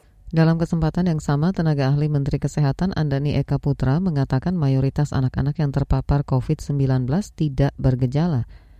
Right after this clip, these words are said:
Kata dia, pada kelompok anak yang belum divaksin, sebanyak tujuh puluh persen lebih pernah terpapar tanpa gejala.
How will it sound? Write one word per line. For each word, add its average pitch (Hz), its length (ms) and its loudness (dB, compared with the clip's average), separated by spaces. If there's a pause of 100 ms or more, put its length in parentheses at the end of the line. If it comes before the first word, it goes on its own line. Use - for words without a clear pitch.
(240)
Kata 160 240 2
dia, 175 240 2
pada 165 240 2
kelompok 160 400 0
anak 170 240 0
yang 160 160 0
belum 143 240 2
divaksin, 151 640 -2
sebanyak 143 400 0
tujuh 147 320 0
puluh 131 160 0
persen 135 480 0
lebih 175 320 0
pernah 160 400 2
terpapar 127 560 0
tanpa 147 320 -2
gejala. 120 480 2